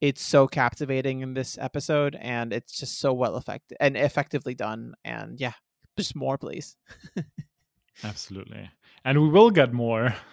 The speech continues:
Speaker 1: And on that note, uh, we're gonna talk next week about the next episode. I'm so excited for what's coming up next. And pres-, conceivably,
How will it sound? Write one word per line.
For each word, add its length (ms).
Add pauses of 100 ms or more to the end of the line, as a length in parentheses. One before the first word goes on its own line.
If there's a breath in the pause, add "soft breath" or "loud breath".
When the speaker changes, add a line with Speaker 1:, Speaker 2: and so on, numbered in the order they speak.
(1700 loud breath)
Speaker 1:
And 120
on 160
that 200
note, 560
uh, 300
we're 80
gonna 160
talk 240
next 240
week 180
about 200
the 80
next 200
episode. 380
I'm 220
so 460
excited 600
for 500 (100)
what's 180
coming 280
up 140
next. 480
And 380
pres-, 260
conceivably, 800